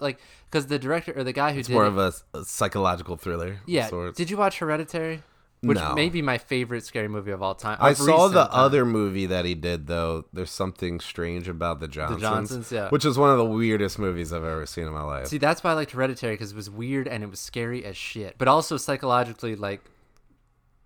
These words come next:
Speaker 1: thrilling, I gue-, or disturbing.
Speaker 2: Oh, okay.
Speaker 1: I mean, some, this was good. I liked it, but it was just kinda like,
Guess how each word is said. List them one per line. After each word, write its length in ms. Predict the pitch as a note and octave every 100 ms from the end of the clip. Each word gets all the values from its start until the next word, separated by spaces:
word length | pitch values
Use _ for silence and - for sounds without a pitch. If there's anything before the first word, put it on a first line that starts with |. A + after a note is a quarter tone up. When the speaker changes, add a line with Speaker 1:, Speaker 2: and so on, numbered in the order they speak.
| _ _
Speaker 1:
thrilling, 380 | B2 A#2+ G#2 F#2+
I 80 | F#2
gue-, 80 | F#2+
or 100 | G2
disturbing. 720 | G#2 G#2+ G#2+ A#2+ G#2 F#2+ F#2
Speaker 2:
Oh, 160 | A2+ G#2
okay. 300 | F2+ E2+ B1+ F#3+
Speaker 1:
I 60 |
mean, 160 | G#3 A3
some, 240 | G#3 F#3+ -
this 380 | E3+ E3+ A3+
was 160 | B3+ D#3
good. 260 | C3 E3+ C3+
I 120 | C3
liked 340 | A#2+ B2+ -
it, 120 | A2
but 100 | A2+
it 40 | G#2+
was 100 | A2
just 140 | C#3
kinda 200 | - D3
like, 340 | B2 G#2+ G#2